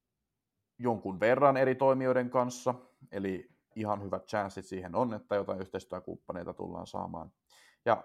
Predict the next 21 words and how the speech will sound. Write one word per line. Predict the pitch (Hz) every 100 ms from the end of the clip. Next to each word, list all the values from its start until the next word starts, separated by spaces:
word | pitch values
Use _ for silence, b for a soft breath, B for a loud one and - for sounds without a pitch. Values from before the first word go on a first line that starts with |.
| -
mikäli, | 135 139 110 104 -
sikäli | 120 131 127 117 113
niitä | 123 123
saadaan, | 120 143 123 104 98 92
niin | 90 85 _ _ _ _ _ _ 104
F | -
P |
L | 101 98
Podcast | - - 98
Suomi | - 95 95
jatkuu, | 101 98 - 90
ja | 92 90 _ _ _ _
jos | 113 117 -
niitä | 95 92 -
ei | 123 120
saada, | 101 95 87 87
niin | 87 82 _ _
sitten | 95 - 87
tarvii | 92 87
katsoa, | 87 95 - 92
että | 90 - 82